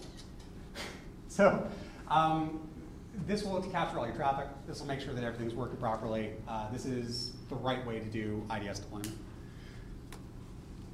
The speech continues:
So here's the bigger question, right? If you're trying to look for a solution for your environment, you're trying to look for a solution for your company or your home or whatever it is, do you build it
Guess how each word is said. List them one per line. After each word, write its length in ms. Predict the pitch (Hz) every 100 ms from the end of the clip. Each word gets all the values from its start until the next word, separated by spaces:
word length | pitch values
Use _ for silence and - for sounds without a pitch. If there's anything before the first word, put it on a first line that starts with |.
| - -
So 400 | - 180 180 185
here's 520 | 190 220 214 - - - - 175
the 80 | 160
bigger 200 | 170 156
question, 380 | - 110 - 104
right? 200 | 110 107
If 100 | 147 143
you're 300 | 135 131 127 - -
trying 260 | - 160 160
to 80 | 160
look 180 | 160 160
for 440 | 139 131 127 127 131
a 20 |
solution 400 | - 160 156 143
for 60 | 156
your 140 | 139
environment, 420 | 131 107 107 107
you're 100 | 110
trying 180 | - 139
to 40 | 143
look 140 | 143
for 80 | 147
a 40 |
solution 220 | 143 147 -
for 60 |
your 120 | 123
company 520 | 113 113 110 110 113 110
or 220 | 101 101
your 120 | 107 110
home 420 | 175 165 165 156
or 140 | 110
whatever 380 | 110 123 135 131
it 60 | 123
is, 200 | 120 120
do 100 | 135
you 120 | 123
build 320 | - 131 165
it 220 | 254 -